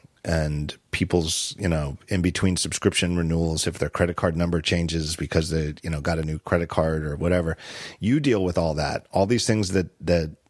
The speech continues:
I O S, you know, Apple's iTunes payment thing handles automatically. You do it, and you're on your own. Or if you wanna use our thing, which is a very easy A P I and puts people one fingerprint or FaceTime scan away from approving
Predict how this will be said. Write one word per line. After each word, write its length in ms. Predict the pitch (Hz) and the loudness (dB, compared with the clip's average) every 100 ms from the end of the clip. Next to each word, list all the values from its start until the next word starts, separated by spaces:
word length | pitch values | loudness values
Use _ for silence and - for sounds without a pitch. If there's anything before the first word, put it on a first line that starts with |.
| - | -2
I 160 | 82 87 | 2 2
O 100 | 87 | 0
S, 100 | - | 0
you 80 | |
know, 180 | 87 78 | -2 -2
Apple's 340 | 78 87 87 82 | 0 0 0 2
iTunes 560 | 90 - 87 80 - | 2 2 2 0 -4
payment 340 | - 90 90 69 | 0 0 0 -2
thing 360 | - 82 78 | -2 0 -2
handles 340 | 87 85 80 87 | -2 0 0 0
automatically. 680 | 76 76 76 78 - 80 - - - - | 0 0 -2 -2 0 -2 -4 -14 -14 -8
You 180 | 80 117 | 0 0
do 220 | 180 98 | 2 2
it, 180 | 104 - - _ | 2 -2 -20 _
and 100 | - | -2
you're 140 | 90 90 | 0 2
on 120 | 110 | 2
your 140 | 123 | 0
own. 260 | 87 82 101 - | 0 0 -4 0
Or 500 | 98 104 98 180 170 - - - - _ | 2 4 2 0 -4 -14 -20 -20 -20 _
if 140 | 87 90 | 0 4
you 100 | 85 | 4
wanna 240 | 98 107 | 4 2
use 260 | 95 95 85 | 0 0 0
our 240 | 90 123 | 0 0
thing, 240 | 135 90 | 2 0
which 160 | 87 82 | 0 -2
is 100 | 90 | -2
a 60 | 82 | 0
very 300 | 92 92 98 | 2 2 0
easy 360 | 90 87 92 | 0 0 0
A 160 | 78 87 | 0 0
P 220 | - 95 | 2 2
I 440 | 80 78 76 78 98 _ - | 2 2 0 -2 -6 _ -4
and 160 | 80 | -4
puts 260 | - 107 - | 2 2 2
people 440 | - 90 87 85 | 2 2 2 0
one 540 | 80 90 92 90 90 85 - _ _ _ | 4 2 4 2 0 -2 -8 _ _ _
fingerprint 640 | - 92 92 - 87 87 - | 0 2 2 2 0 0 -4
or 120 | 80 | -6
FaceTime 520 | 78 90 90 - 85 | 0 2 2 0 0
scan 300 | 76 - 87 85 | 0 0 -2 0
away 280 | 78 82 | 0 0
from 240 | 85 87 76 | 0 0 -2
approving 680 | 73 - 98 90 87 82 | -4 2 2 4 0 -2